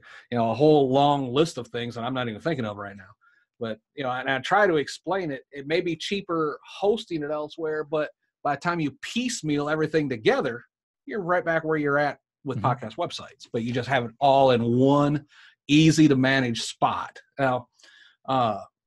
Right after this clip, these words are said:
Speaker 1: correct me if I'm wrong, but is Rebel Base Media, uh,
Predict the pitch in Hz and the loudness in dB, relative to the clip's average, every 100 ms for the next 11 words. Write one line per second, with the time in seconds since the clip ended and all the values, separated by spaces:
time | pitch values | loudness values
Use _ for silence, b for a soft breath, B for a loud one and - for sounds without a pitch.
0 | _ _ _ - 185 214 202 160 143 143 | _ _ _ -2 0 2 2 2 2 4
1 | 151 131 123 120 117 135 117 110 139 180 | 4 4 2 0 2 0 0 0 2 2
2 | 156 165 160 160 123 131 151 170 170 165 | 2 4 2 2 0 2 4 4 0 -2
3 | - _ _ _ _ _ 113 110 98 | -8 _ _ _ _ _ -10 -8 -10